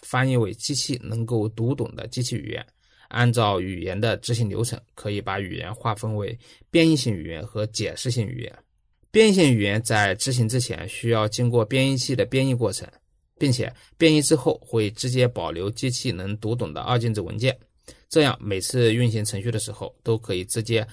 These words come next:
运行该二进制文件，而不需要再次重新编译了。比如 C、C加加、Go 等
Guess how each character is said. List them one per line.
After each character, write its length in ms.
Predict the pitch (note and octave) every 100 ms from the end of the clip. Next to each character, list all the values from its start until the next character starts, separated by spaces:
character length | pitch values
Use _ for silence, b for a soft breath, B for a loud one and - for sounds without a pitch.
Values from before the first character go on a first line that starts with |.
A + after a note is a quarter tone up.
| B B
运 180 | C#3 C3
行 160 | G#2 F#2+
该 160 | A2
二 220 | G#2+ A#2+
进 140 | A#2 A#2+
制 80 | G#2+
文 160 | E2+
件， 200 | A2 A#2 b b
而 120 | G2+
不 80 | A2+
需 120 | C3+
要 120 | D#3+ C#3
再 200 | D3+ C3
次 120 | A2+
重 220 | - A2+
新 160 | B2 A#2+
编 180 | B2
译 80 | B2
了。 140 | A2+ - _ _ _
比 100 | -
如 180 | G2 G2+ A2+
C、 280 | - C3 B2
C 160 | - B2+
加 160 | A#2+
加、 220 | A#2+ A2+ - -
Go 200 | D3+ C3
等 300 | - F2 F2+